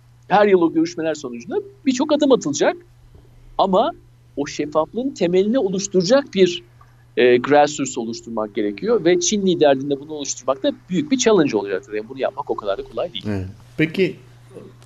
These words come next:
Speaker 2: sona geldik. En sonda şunu sorayım. Hani çok da, e, bilinebilecek bir şey değil belki ama ne olur bundan sonra? Hani Amerika'nın bir ihtimal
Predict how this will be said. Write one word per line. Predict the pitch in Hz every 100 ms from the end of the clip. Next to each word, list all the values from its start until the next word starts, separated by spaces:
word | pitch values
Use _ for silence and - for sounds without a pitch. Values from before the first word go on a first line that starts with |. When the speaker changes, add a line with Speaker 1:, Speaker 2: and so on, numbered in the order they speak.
| - -
Speaker 2:
sona | - 151 151
geldik. | 139 104 107 131 - - _ _ -
En | 123 123
sonda | - 113 113
şunu | - 123
sorayım. | 120 98 98 101
Hani | 104 95
çok | - 90 -
da, | 98 95 - _ _ _ _ _ _ 95
e, | 90 87 - - - 101 - - 101 101
bilinebilecek | 101 101 101 98 95 101
bir | -
şey | 98
değil | 101 101
belki | 85 87 139
ama | 139 87 - - _ - - _
ne | 139 185
olur | 180 104 113 160
bundan | 104 98 98
sonra? | 95 92 113
Hani | -
Amerika'nın | 101 101 104 110 107 104
bir | 107
ihtimal | 101 - 107 104